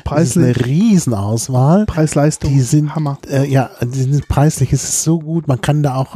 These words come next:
Speaker 1: äh, Süßweine kriegen, die sonst ein Vermögen kosten, die da wirklich, also
Speaker 2: Die machen eine sehr schöne
Speaker 1: also
Speaker 2: Genossenschaftsarbeit.
Speaker 1: sehr schön.
Speaker 2: Das
Speaker 1: Es ist halt nämlich immer so: eine Genossenschaft,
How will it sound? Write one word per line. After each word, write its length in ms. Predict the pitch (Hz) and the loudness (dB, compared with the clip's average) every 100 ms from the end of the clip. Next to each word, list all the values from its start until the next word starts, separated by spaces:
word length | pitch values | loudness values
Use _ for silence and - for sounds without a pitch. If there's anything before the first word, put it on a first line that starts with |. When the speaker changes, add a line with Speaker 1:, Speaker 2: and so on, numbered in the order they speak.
| - | -6
Speaker 1:
äh, 100 | 143 | -4
Süßweine 880 | 135 143 190 - - 131 117 113 117 | -4 -4 -4 -6 -2 0 2 0 -4
kriegen, 480 | - 127 135 170 185 - - - | -6 -4 -2 -4 -6 -12 -18 -2
die 100 | 143 | 0
sonst 300 | 123 139 151 | 2 2 2
ein 100 | 139 | 0
Vermögen 600 | - 135 139 170 214 208 | 0 2 2 2 0 -2
kosten, 540 | - 185 - - 135 160 - - _ | -2 -2 -2 -4 -4 -4 -10 -20 _
die 140 | 139 139 | -6 0
da 340 | 143 147 151 | 0 2 0
wirklich, 640 | 143 170 - 160 - - - | 0 -2 -2 -4 -4 -14 -10
also 720 | - 143 147 143 139 139 135 120 _ _ _ _ _ _ _ - | -4 0 2 2 2 2 0 -2 _ _ _ _ _ _ _ -2
Speaker 2:
Die 40 | |
machen 200 | 175 180 | 0 2
eine 80 | 156 | 2
sehr 180 | 147 135 | 2 2
schöne 200 | 151 139 | 0 0
Speaker 1:
also 60 | - | 0
Speaker 2:
Genossenschaftsarbeit. 720 | 127 131 131 - 117 110 98 | 0 0 -2 -2 -8 -10 -12
Speaker 1:
sehr 260 | - 143 135 | 0 0 0
schön. 280 | - 101 - | -2 -6 -6
Speaker 2:
Das 360 | 175 - - - | -10 -10 -16 -14
Speaker 1:
Es 140 | - 165 | -4 -2
ist 160 | 208 | 0
halt 160 | 196 175 | 0 0
nämlich 200 | 175 156 | 0 0
immer 220 | 165 151 | 0 0
so: 500 | 131 151 190 254 294 208 180 156 170 | 2 2 2 0 -4 -12 -20 -18 -12
eine 160 | 165 156 | -8 -4
Genossenschaft, 840 | 143 151 180 - 202 220 208 - | 0 0 0 -4 -2 0 -2 -4